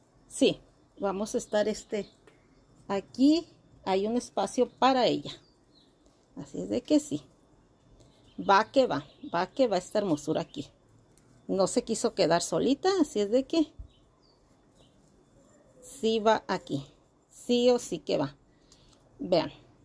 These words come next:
Creo que va así. Esta bolsita quedó súper rellenita.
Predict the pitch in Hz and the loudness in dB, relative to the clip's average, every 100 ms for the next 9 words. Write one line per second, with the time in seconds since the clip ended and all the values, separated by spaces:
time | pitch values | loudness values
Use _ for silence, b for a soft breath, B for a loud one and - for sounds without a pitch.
0 | _ _ _ _ _ _ _ _ _ _ | _ _ _ _ _ _ _ _ _ _
1 | _ 196 185 175 190 180 170 - 180 180 | _ -4 -4 -2 -2 0 -2 -4 -4 -4
2 | - - 240 294 - _ _ b b b | -6 -2 4 4 2 _ _ b b b
3 | b b - 233 233 339 254 220 254 294 | b b 0 0 4 6 6 2 2 2
4 | 277 202 220 311 - - 294 294 339 302 | 4 4 6 4 2 0 2 4 6 8
5 | 277 254 277 247 226 - 294 | 6 8 6 4 0 0 0